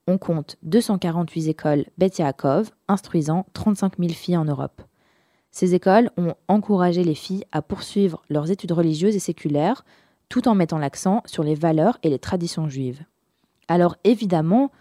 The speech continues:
avec notre regard actuel, ça peut paraître anecdotique. Pourtant, Sarah Schenirer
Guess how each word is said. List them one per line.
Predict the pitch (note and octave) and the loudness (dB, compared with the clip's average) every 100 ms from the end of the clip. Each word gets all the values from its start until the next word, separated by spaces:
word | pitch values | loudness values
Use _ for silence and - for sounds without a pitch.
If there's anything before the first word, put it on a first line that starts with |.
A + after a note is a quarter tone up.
| _ _ _ _ | _ _ _ _
avec | F#3 A#3 | 0 2
notre | A3+ F3 F3 | 0 0 -2
regard | D#3+ F#3 A3 | 0 0 0
actuel, | F3 - A#3+ B3 | -2 0 0 0
ça | E3+ | -4
peut | E3+ | -4
paraître | E3 E3+ A3 - - | -2 0 0 -2 0
anecdotique. | F#3+ F3 D#3 D3+ - D3 - - _ _ _ - | 2 2 0 -4 -6 -10 -12 -20 _ _ _ -6
Pourtant, | - - G#3 B3 - _ _ _ | -6 0 2 2 -2 _ _ _
Sarah | - G3 A3+ | 0 4 4
Schenirer | C4+ G3 F3+ E3+ G#3 | 4 2 2 4 2